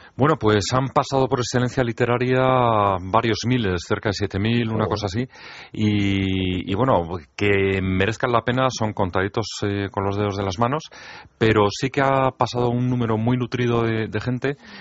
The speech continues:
Speaker 1: que sí que ha descubierto que la escritura es un, eh, posiblemente el mejor modelo, ¿no? Para transmitir,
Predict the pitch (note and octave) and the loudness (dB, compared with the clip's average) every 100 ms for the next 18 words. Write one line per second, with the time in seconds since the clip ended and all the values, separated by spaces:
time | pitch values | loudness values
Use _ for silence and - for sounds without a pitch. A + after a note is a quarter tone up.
0 | - - - G#2+ - C3 C#3+ C3 - A2+ | -20 -14 0 0 0 0 2 2 -2 -2
1 | A2+ A#2+ G#2+ G#2+ G#2+ - A2 G2+ A2+ A2+ | -2 -2 -6 -4 -4 -6 -8 -4 0 0
2 | - G#2+ - A2 G#2+ G#2+ G#2 F#2+ F#2 - | -2 -6 -4 -4 -2 -2 -2 -6 -8 -18
3 | - - - - G2 - A#2 - A#2 D3 | -20 -20 -12 -6 -6 -4 -6 0 0 2
4 | D#3+ D#3+ C#3+ A#2 C#3+ C3 A#2+ B2+ G#2+ F2+ | 2 2 0 2 0 4 2 2 0 0
5 | C#3+ - A2+ G#2 G2 F#2+ G2 G2 - G2+ | -2 0 0 2 2 2 -2 -2 -2 -2
6 | C3+ D3+ | 0 -2